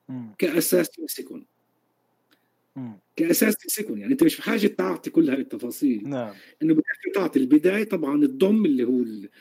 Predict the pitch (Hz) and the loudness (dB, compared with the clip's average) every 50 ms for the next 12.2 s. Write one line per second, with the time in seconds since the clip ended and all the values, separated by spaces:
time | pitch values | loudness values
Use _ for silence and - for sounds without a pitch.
0 | - - _ _ _ - - 123 123 151 - - - 294 294 185 123 110 - 104 | -20 -20 _ _ _ -8 -2 0 2 0 0 2 4 4 4 4 2 -2 -4 -6
1 | 104 104 - 110 107 104 - 104 101 - 120 123 151 170 160 143 131 123 113 110 | -8 -10 -8 -10 -12 -12 -10 -12 -8 -2 2 4 4 4 4 2 0 0 0 -2
2 | 107 - 110 107 107 110 131 139 151 180 196 190 151 143 127 - - - 135 131 | -6 -8 -8 -8 -4 0 4 6 6 6 6 4 0 0 -2 -4 -4 -6 -4 -2
3 | 139 151 - - 208 226 - - _ _ _ _ _ _ _ - 175 170 185 175 | -2 -2 -2 -2 -2 -2 -4 -8 _ _ _ _ _ _ _ 2 2 4 4 4
4 | - - 185 165 160 165 165 - - 131 135 135 131 143 127 123 - - 131 - | 2 4 4 6 6 4 4 2 0 -2 2 4 4 4 4 2 0 -4 -4 -2
5 | - 190 190 - - 165 139 139 131 123 117 117 110 110 104 104 120 123 131 131 | -2 -2 -2 0 2 2 4 4 2 0 0 -4 -6 -8 -8 -10 -2 2 2 4
6 | 131 160 170 196 208 190 180 175 185 170 170 180 180 180 180 160 160 156 - - | 6 6 6 6 6 6 6 6 6 4 4 6 6 6 6 4 0 -6 -2 0
7 | - 214 214 208 190 180 185 175 156 160 175 180 185 190 190 190 175 - - _ | 2 4 6 6 6 4 4 0 -2 -2 0 0 0 2 2 0 -2 -2 -6 _
8 | _ _ _ _ _ _ _ _ - - - - - - - - 175 196 202 196 | _ _ _ _ _ _ _ _ -14 -14 -4 0 2 4 6 6 4 4 4 2
9 | - - 131 - - - 110 113 123 - _ - 165 - - - 147 131 123 123 | 4 2 2 2 -2 -6 -6 -8 -12 -12 _ -8 -8 -6 -6 -4 -6 -4 -4 -6
10 | 120 120 117 117 - - _ _ _ _ _ - 143 127 139 175 190 190 165 127 | -8 -8 -10 -12 -14 -18 _ _ _ _ _ 2 2 4 4 4 4 4 2 2
11 | 131 127 113 127 127 120 117 117 117 113 110 110 120 120 113 107 104 - 180 165 | 0 -2 -2 -2 -2 -2 -2 -4 -6 -8 -8 -8 -10 -12 -12 -4 0 0 2 2
12 | - - 107 101 | 0 -2 -8 -20